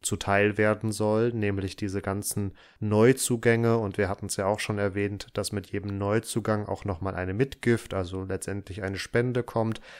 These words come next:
aber auch die darüber hinausgehenden Spenden dann nicht mehr zum Disi-Bodenberg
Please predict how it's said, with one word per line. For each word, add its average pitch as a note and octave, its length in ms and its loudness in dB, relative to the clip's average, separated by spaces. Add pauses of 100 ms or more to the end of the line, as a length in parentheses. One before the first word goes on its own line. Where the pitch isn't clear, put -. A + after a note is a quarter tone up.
(140)
aber G2 240 2
auch F#2 140 -2
die G2 120 -6
darüber G2 340 0
hinausgehenden G#2 880 2
Spenden A2 580 -2 (420)
dann G#2 320 2 (180)
nicht - 380 -2
mehr G#2 240 2
zum G2 240 -2
Disi-Bodenberg A#2+ 1120 0